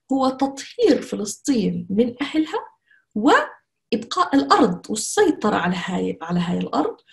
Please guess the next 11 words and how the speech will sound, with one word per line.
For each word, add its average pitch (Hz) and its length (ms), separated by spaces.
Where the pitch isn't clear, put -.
وجعل 330 800
هذا 302 360
المكان، 254 680
إيه، 190 480
قوي 302 420
اقتصاديًا 240 1120
وعسكريًا، 208 1160
بحيث 277 540
يستخدم 220 460
الإرهاب 202 580
تجاه 208 280